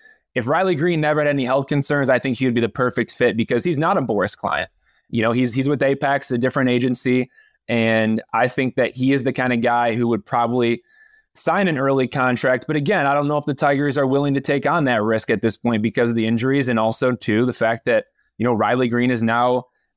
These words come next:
into his big league career. He has service time under his belt. He's obviously gonna be eyeing free agency if he proves that he can stay healthy.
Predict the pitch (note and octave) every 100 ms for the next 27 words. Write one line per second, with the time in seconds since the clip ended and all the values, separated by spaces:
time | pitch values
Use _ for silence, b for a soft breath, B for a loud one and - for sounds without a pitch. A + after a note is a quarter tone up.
0 | - A#2+ C3 C3+ B2+ A2+ C3+ C#3 B2+ A#2+
1 | A2+ B2 C3 A#2+ A2+ B2 - B2 B2+ B2
2 | C#3 A#2+ B2 B2+ A#2+ A#2+ G2+ A#2+ C3 A2+
3 | C#3 C3+ B2+ C3 C3+ B2 B2+ B2+ A#2+ A2+
4 | A#2+ B2 - A#2+ A#2+ B2 B2+ B2 A#2+ A#2
5 | - B2+ A2+ A#2+ A2+ A#2+ - A#2 G#2+ C#3
6 | C3+ B2 A#2